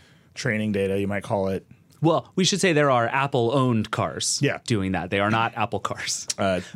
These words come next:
Speaker 2: But
Speaker 1: Apple
Speaker 2: then,
Speaker 1: doesn't do Toyota
Speaker 2: what is an Apple
Speaker 1: Highlanders,
Speaker 2: car?
Speaker 1: by the way. They buy Lexuses.
Speaker 2: Oh, you're right. That's true.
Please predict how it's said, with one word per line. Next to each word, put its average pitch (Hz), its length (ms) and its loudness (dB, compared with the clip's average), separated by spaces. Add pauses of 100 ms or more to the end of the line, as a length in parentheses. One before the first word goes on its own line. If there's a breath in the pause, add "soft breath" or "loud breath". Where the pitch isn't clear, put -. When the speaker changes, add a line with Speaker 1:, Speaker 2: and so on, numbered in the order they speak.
(100)
Speaker 2:
But 190 80 4
Speaker 1:
Apple 214 300 4
Speaker 2:
then, 202 80 6
Speaker 1:
doesn't 185 180 4
do 165 180 2
Toyota 156 120 0
Speaker 2:
what 143 100 4
is - 160 2
an 220 80 2
Apple - 60 2 (240)
Speaker 1:
Highlanders, 117 100 2
Speaker 2:
car? 98 80 2
Speaker 1:
by 107 160 2
the 104 80 0
way. 92 280 -2 (180)
They 117 180 0
buy 110 200 0
Lexuses. 104 640 -6 (160)
Speaker 2:
Oh, 95 100 -4
you're - 140 -4
right. - 200 -6 (120)
That's 107 180 -4
true. - 140 -4